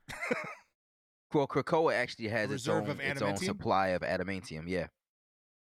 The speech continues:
Speaker 2: So that's
Speaker 1: Interesting. So
Speaker 2: that's
Speaker 1: ad-,
Speaker 2: how.
Speaker 1: so it has an adamantium supply that it injected into Laura's cocoon?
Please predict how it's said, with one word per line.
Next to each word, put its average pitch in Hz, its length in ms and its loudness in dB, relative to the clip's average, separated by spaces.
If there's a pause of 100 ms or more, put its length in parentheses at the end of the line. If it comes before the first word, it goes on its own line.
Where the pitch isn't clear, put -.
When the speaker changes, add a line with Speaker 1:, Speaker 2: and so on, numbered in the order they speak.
(720)
Speaker 2:
So 90 320 0
that's 113 200 0
Speaker 1:
Interesting. 151 420 -6
So 120 80 2
Speaker 2:
that's 117 140 2
Speaker 1:
ad-, 165 100 0
Speaker 2:
how. 170 60 2
Speaker 1:
so - 140 -4
it 160 40 0
has 170 160 0
an 180 60 -4
adamantium 180 600 0
supply 156 540 -2
that 143 160 -4
it 143 140 -6 (260)
injected 156 680 -4
into 165 440 -4
Laura's 160 600 -2 (560)
cocoon? 202 520 -4